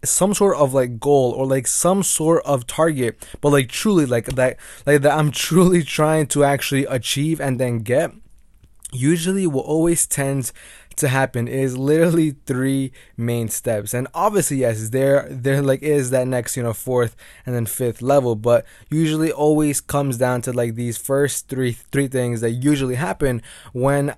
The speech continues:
I am striving towards or moving towards that goal or that target. Now, literally, it has happened to me <laughs> inside boxing, most recently inside of, you know, me growing, me and then Gabe growing this company called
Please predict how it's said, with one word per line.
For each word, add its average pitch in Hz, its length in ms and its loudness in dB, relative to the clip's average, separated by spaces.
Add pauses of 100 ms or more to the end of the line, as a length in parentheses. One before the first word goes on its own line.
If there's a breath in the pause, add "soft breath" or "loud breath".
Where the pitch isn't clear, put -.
I 139 200 0
am 123 280 -4
striving 147 480 0
towards 139 400 0
or 127 260 0
moving 180 340 2
towards 127 460 -2 (240 loud breath)
that 131 300 0
goal 123 380 0
or 117 420 -2
that 107 340 -4
target. 113 380 -2
Now, 117 260 -2 (1080)
literally, 185 460 2 (800)
it 135 100 -2
has 123 120 2
happened 135 300 0
to 143 100 -2
me 139 240 -2 (460 loud breath)
<laughs> 151 360 -4
inside 131 440 0
boxing, 135 480 2
most 113 260 -4
recently 139 600 0
inside 123 340 -2
of, 113 240 -2 (240 loud breath)
you 127 80 -10
know, 123 140 -2
me 131 380 -2
growing, 131 800 -2
me 143 200 0
and 131 140 -2
then 120 100 -4
Gabe 127 300 -2
growing 131 280 0
this 123 140 -4
company 123 420 -6
called 110 340 -4